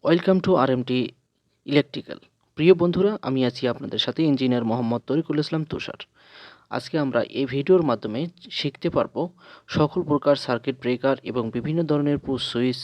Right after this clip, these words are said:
যেগুলো আমাদের এবিসি লাইসেন্স এবং পরীক্ষার, যে কোনো পরীক্ষার ভাইভাতেই অনেক উপকারী।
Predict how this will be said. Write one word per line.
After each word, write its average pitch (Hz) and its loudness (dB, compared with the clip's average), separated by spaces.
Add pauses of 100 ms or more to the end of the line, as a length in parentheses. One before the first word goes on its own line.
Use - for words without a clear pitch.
যেগুলো 120 -6
আমাদের 127 0 (440)
এবিসি 139 2
লাইসেন্স 170 0 (160)
এবং 131 -2 (160)
পরীক্ষার, 139 0 (540)
যে 180 6
কোনো 202 4
পরীক্ষার 143 2
ভাইভাতেই 123 0 (420)
অনেক 151 2 (120)
উপকারী। 120 -8